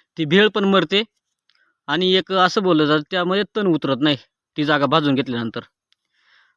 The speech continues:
आणि आमच्या आईचं त्यांचं असं म्हणणं आहे की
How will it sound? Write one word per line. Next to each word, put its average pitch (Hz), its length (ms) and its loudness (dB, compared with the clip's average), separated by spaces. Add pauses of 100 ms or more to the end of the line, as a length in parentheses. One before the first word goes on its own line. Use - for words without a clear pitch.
आणि 170 380 0
आमच्या 165 520 2 (140)
आईचं 165 300 2
त्यांचं 160 260 2
असं 165 180 2
म्हणणं 190 300 4
आहे 147 100 2 (1200)
की 180 440 -2